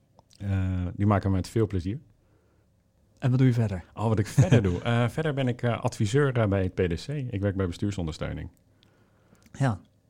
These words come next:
Speaker 1: En, ehm, ja, ik zeg altijd, "Ik wil alleen maar leuke dingen doen."
Speaker 2: Ja.
Speaker 1: Ja, daar hoort corvée ook bij, hè, bij de, bij de niet leuke dingen. Maar
Speaker 2: Dat moet gedaan worden om leuke dingen te kunnen doen, natuurlijk.
Speaker 1: Zeker, en de
Speaker 2: Ja.
Speaker 1: leuke dingen worden daar leuker mee.
Speaker 2: Ja, ja, ja.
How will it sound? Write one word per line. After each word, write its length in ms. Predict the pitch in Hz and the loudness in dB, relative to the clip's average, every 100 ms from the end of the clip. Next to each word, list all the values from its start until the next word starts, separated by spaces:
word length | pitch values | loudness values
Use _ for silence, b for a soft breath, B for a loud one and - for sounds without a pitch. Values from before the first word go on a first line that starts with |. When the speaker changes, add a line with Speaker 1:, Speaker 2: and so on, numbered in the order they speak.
| _ | _
Speaker 1:
En, 280 | 95 98 92 | -6 -2 0
ehm, 520 | 87 85 85 82 82 78 80 _ _ _ _ _ _ _ - | -2 -2 -2 -4 -6 -8 -14 _ _ _ _ _ _ _ -10
ja, 120 | 85 | -6
ik 140 | 76 - | -6 -6
zeg 160 | 85 | -8
altijd, 320 | 95 - 87 - | -6 -4 -6 -6
"Ik 140 | 85 | -6
wil 160 | 87 78 | -4 -2
alleen 220 | 87 92 | 0 0
maar 140 | 90 | 0
leuke 340 | 87 90 90 82 | 0 -2 -2 -4
dingen 240 | 95 104 | -2 -2
doen." 240 | 85 82 - - | -4 -6 -6 0
Speaker 2:
Ja. 220 | 120 117 _ _ _ | 2 0 _ _ _
Speaker 1:
Ja, 260 | 101 92 - | -4 -4 -8
daar 160 | - 92 | -6 -2
hoort 180 | 98 95 | 0 0
corvée 400 | 98 - 92 87 | -2 2 0 0
ook 140 | 85 | -4
bij, 180 | 82 78 | -4 -4
hè, 120 | 87 | -4
bij 120 | 98 85 | -4 -4
de, 300 | 85 85 78 85 | -6 -6 -8 -6
bij 120 | 87 | -6
de 80 | 85 | -4
niet 200 | 87 87 | -4 -4
leuke 280 | 87 87 82 | -6 -6 -8
dingen. 300 | 90 95 104 - _ | -8 -8 -10 -14 _
Maar 180 | 87 90 104 _ _ | -12 -12 -14 _ _
Speaker 2:
Dat 180 | 113 110 | -8 -4
moet 120 | 110 | -4
gedaan 240 | - 110 | -4 -2
worden 180 | 107 110 | -2 0
om 120 | 110 | 2
leuke 200 | 113 110 | 2 2
dingen 180 | 107 113 | 0 0
te 60 | - | 0
kunnen 220 | 139 113 | 0 0
doen, 100 | 101 | 0
natuurlijk. 320 | 98 110 98 | 2 4 4
Speaker 1:
Zeker, 140 | - 98 | 2 2
en 140 | 101 | 4
de 60 | 98 | 6
Speaker 2:
Ja. 60 | |
Speaker 1:
leuke 200 | 107 110 | 6 4
dingen 220 | 104 101 | 0 2
worden 180 | 92 92 | 2 2
daar 100 | 87 | 2
leuker 300 | 87 80 - | 0 -2 -4
mee. 140 | 76 71 | -8 -6
Speaker 2:
Ja, 160 | 127 127 - _ - | -4 -4 -8 _ -6
ja, 160 | 123 - _ | -4 -6 _
ja. 160 | 127 | -6